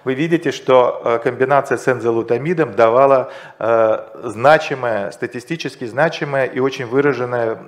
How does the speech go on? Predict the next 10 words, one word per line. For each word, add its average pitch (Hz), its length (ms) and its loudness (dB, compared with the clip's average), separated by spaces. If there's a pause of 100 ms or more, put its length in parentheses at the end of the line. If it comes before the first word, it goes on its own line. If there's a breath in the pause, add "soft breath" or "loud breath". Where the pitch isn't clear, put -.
(200)
преимущество 120 600 -2
выживаемости. 113 720 2
На 120 120 0
тридцать 175 400 -4
четыре 143 360 0
процента 139 600 0
снижался 135 560 0
риск 131 280 -6 (360 loud breath)
смерти 151 600 2
при 131 520 -2